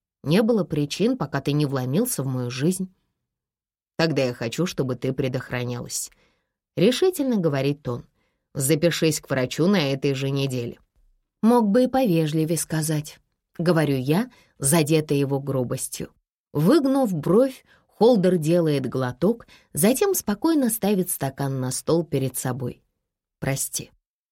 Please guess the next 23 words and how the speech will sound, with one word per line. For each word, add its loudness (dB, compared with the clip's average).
Он 4
улыбается, 0
сверкнув 0
ямочками -2
на 0
щеках, -6
и 0
понижает 2
голос 2
до -2
хриплого -4
шепота. -10
"Тогда -6
скажу -8
иначе. -12
Я -6
собираюсь -6
заниматься -8
с -8
тобой -10
любовью, -12
Скай. -16
Часто -6